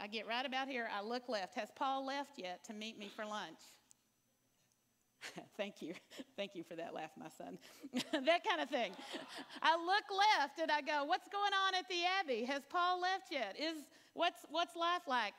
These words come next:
There now is a mound of dirt. I can't see. I can't monitor. My bearings are off. And I thought yesterday when I was thinking about this message, I passed that one more time and I thought,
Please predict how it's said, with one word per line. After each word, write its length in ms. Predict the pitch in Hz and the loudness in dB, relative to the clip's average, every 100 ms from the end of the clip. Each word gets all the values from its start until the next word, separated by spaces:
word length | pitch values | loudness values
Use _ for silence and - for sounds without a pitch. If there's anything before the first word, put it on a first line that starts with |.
| - - _ - | -14 -20 _ -12
There 340 | 180 226 254 311 | -4 -2 0 0
now 680 | 302 254 226 170 180 254 - | 0 0 -2 -2 -2 -2 -2
is 140 | 233 233 | -6 -4
a 140 | 208 | -6
mound 360 | 196 196 196 208 | -6 -6 -6 -6
of 160 | 214 185 | -8 -4
dirt. 300 | 233 185 - _ _ _ - 240 - 269 - - - - - - - - 254 | -4 -6 -12 _ _ _ -20 -20 -20 -20 -20 -20 -20 -20 -20 -20 -20 -2 4
I 200 | 262 262 - | 6 4 -2
can't 260 | 311 285 285 - | -2 -2 -6 -4
see. 360 | 403 403 - - - - | -2 -2 -6 -12 -10 -2
I 180 | 240 233 | 0 0
can't 380 | - 294 294 285 | -4 -4 -4 0
monitor. 580 | 311 415 294 190 175 - - - | 0 0 -2 -8 -10 -18 -18 -4
My 360 | 240 262 285 240 202 | 0 0 0 -2 -2
bearings 600 | 302 381 320 202 202 - | 0 0 -2 -4 -8 -4
are 180 | - 254 | 0 0
off. 300 | 277 254 160 - - - _ _ _ _ | 0 -2 -4 -12 -20 -20 _ _ _ _
And 140 | 302 349 | 0 4
I 120 | 359 - | 2 2
thought 220 | 359 320 247 | 2 2 0
yesterday 500 | 330 381 - 285 240 | -2 -2 -2 -2 -2
when 120 | 233 247 | -2 -2
I 100 | 247 | -4
was 80 | 240 | -4
thinking 240 | 302 311 | -4 -2
about 140 | 285 | -2
this 120 | 254 254 | -2 -4
message, 300 | 339 349 240 | -4 -4 -2
I 120 | 220 | -2
passed 400 | - 277 311 - | -2 -2 -2 -4
that 220 | 247 208 | -4 -4
one 140 | 226 262 | -4 -6
more 140 | 247 | -6
time 220 | 294 311 | -6 -4
and 80 | 277 | -4
I 60 | 226 | -4
thought, 240 | 220 | -6